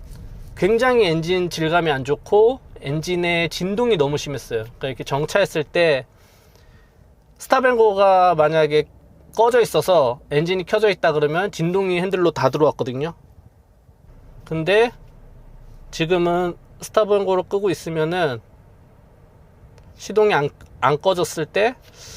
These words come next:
그래도 진동은 저번보다는 많이 좋아졌어요. 살짝 있긴 한데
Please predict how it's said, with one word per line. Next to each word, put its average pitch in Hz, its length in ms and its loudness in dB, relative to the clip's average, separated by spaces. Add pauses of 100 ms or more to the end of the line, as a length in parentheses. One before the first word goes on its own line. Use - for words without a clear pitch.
(500)
그래도 240 800 4
진동은 226 580 4
저번보다는 196 720 2
많이 131 240 2
좋아졌어요. 110 600 -4 (680)
살짝 - 440 0
있긴 196 300 -2
한데 180 520 0